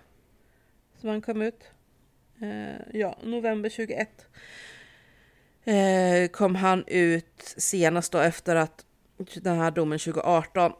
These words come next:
Och där hade han ju dömts för att ha försökt att sätta eld på ett socialkontor-, kontor.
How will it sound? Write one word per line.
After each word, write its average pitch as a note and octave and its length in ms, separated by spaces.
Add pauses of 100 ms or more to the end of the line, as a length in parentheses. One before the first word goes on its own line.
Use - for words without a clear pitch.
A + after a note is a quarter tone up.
(320)
Och F#3+ 80
där F3+ 520
hade E3+ 240
han E3 140
ju D#3+ 80
dömts D3+ 440
för - 180
att - 320
ha E3+ 140
försökt E3 260
att E3 60
sätta - 360
eld D#3+ 340
på E3 100
ett - 220
socialkontor-, E3+ 720 (180)
kontor. F#3+ 420